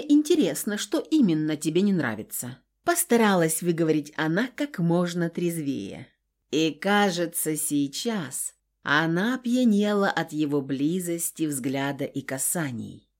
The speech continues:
Такое с ней творилось впервые. Физическое возбуждение она испытывала и раньше,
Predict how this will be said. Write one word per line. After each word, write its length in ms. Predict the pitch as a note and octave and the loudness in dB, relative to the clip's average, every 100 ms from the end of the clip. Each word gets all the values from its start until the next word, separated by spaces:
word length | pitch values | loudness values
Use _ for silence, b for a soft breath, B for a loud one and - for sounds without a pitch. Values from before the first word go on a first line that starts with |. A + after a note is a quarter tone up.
| _ _ _ | _ _ _
Такое 680 | - - - - D#3+ F#3+ A#3 | -8 -8 -8 0 4 4 2
с 140 | A#3+ B3 | 0 2
ней 240 | G#3 G#3 | 2 2
творилось 580 | G#3+ A3+ A3 F#3+ G3 G3 | 0 0 0 0 -2 -4
впервые. 800 | - A3+ A3 B3 G3 F#2 - - _ _ _ | -8 -2 0 0 -2 -4 -10 -20 _ _ _
Физическое 640 | - D#3 F3 - C#4+ - A#3 | -6 -2 -2 -2 -4 -2 0
возбуждение 800 | G#3 F#3 F#3+ E3+ B3 A#3 F#3+ - | 0 0 -4 -2 2 2 2 0
она 320 | E3 F3+ F#3 | 0 0 -2
испытывала 600 | G3+ - F#3 F#3 E3+ E3+ | -4 -4 -4 -2 -2 -2
и 200 | E3 E3+ | -2 -2
раньше, 580 | F3+ A#3+ D#3 - F#2 B2+ | -2 -2 -4 -6 -8 -12